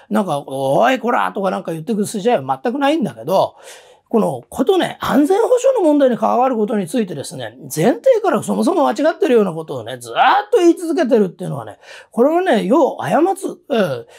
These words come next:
新聞は社会の牧卓だって言いますけど、嘘ですよね。もうなんか、ハーメルンの笛吹き男みたいな感じですよね。こう、なんかずーっとみんなが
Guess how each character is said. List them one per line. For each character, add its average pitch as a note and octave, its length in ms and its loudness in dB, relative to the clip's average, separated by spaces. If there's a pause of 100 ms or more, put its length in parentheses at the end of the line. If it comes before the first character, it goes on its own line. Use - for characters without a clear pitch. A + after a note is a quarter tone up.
(160)
新 D4 280 4
聞 F4 120 4
は E4 80 4
社 D4 160 0
会 F#4 160 0
の C#4 100 2
牧 G#3+ 240 -2
卓 D4+ 160 0
だ D#4+ 100 0
っ E4+ 40 -4
て E4+ 100 -14
言 A3+ 60 -2
い A3 40 0
ま G#3 80 0
す - 60 -10
け F3 60 -14
ど、 C#3+ 100 -10
嘘 D3 280 -2
で B4 100 6
す - 140 -8
よ F3 100 -6
ね。 C#3+ 240 -6 (240)
も G3 200 0
う - 20 -2
な G3 100 0
ん G3 60 -4
か、 D3+ 120 -8
ハ A3+ 220 0
ー B4 220 2
メ D4+ 60 4
ル A#3+ 100 6
ン G#3 60 4
の F#3 100 0
笛 C#4 140 2
吹 - 200 -4
き - 20 0
男 A#4+ 260 2
み D#4 100 2
た C4+ 60 2
い - 20 4
な G3+ 100 4
感 F3+ 160 -6
じ D3+ 60 -10
で D#3+ 80 -8
す - 100 -14
よ A#2+ 100 -10
ね。 F#3 140 -6
こ G3+ 240 2
う、 F3+ 60 -2
な D#3 60 -8
ん - 20 -10
か F3 100 -6
ず F3 80 -12
ー F3+ 240 -4
っ - 20 -6
と A#3 80 0
み A#3 120 2
ん A#3+ 40 -2
な B3 60 2
が A3+ 140 0